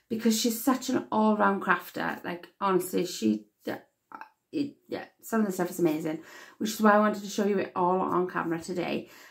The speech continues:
Um, she has sent some things in for the children and for me, um, some extra goodies. I have given her a row 'cause she knew that I was going to. Um, and I just wanna show you all how talented she is. Um,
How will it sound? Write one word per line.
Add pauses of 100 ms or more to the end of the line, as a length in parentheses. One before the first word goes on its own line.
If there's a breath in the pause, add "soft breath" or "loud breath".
(180 loud breath)
Um, (500)
she
has
sent
some
things
in
for
the
children
and
for
me,
um,
some
extra
goodies.
I
have
given
her
a
row
'cause
she
knew
that
I
was
going
to. (640 loud breath)
Um, (100)
and
I
just
wanna
show
you
all
how
talented
she
is.
Um,